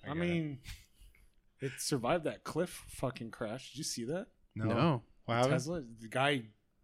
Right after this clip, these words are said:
Speaker 3: Steered off?
Speaker 2: drove off a cliff and it survived a hundred fifty. And
Speaker 1: It,
Speaker 2: then one
Speaker 1: it
Speaker 2: of the fo-
Speaker 1: survived, did he?
Speaker 2: Everyone,
Speaker 3: <laughs>
Speaker 2: minor injuries.
Speaker 1: Okay,
Speaker 2: And then
Speaker 1: wow.
Speaker 2: the, the firefighter that rescued him, he's like,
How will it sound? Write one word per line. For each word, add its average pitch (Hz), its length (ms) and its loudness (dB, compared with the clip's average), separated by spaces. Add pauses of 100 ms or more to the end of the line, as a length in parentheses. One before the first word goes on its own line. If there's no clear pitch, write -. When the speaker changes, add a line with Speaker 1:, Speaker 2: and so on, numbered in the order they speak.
(140)
Speaker 3:
Steered 127 360 2
off? 120 100 4
Speaker 2:
drove 139 200 6
off 147 180 4
a - 40 -18
cliff 156 380 -2
and 101 100 -6
it 98 100 -12
survived 104 520 -6
a 98 40 -12
hundred 113 380 -6 (560)
fifty. 131 360 -2 (320)
And 151 100 12
Speaker 1:
It, 165 60 12
Speaker 2:
then 147 100 12
one 160 140 10
Speaker 1:
it 160 40 12
Speaker 2:
of 160 60 12
the 160 60 8
fo- 180 120 8
Speaker 1:
survived, 123 420 6
did 113 160 0
he? 127 320 -4 (240)
Speaker 2:
Everyone, 190 400 8
Speaker 3:
<laughs> 131 260 12
Speaker 2:
minor 180 280 8
injuries. 127 640 2
Speaker 1:
Okay, 117 280 0
Speaker 2:
And 151 100 6
then 156 120 12
Speaker 1:
wow. 135 120 6 (260)
Speaker 2:
the, 127 80 -4
the 131 100 -2
firefighter 156 580 6
that 113 180 2 (120)
rescued 123 340 4
him, 165 120 6
he's 131 180 4
like, 113 180 0